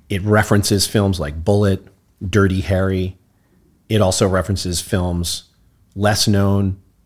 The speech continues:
like the great Don Siegel's film, The Lineup,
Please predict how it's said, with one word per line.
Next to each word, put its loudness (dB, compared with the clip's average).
like -2
the -2
great 0
Don 0
Siegel's -2
film, -2
The -4
Lineup, -4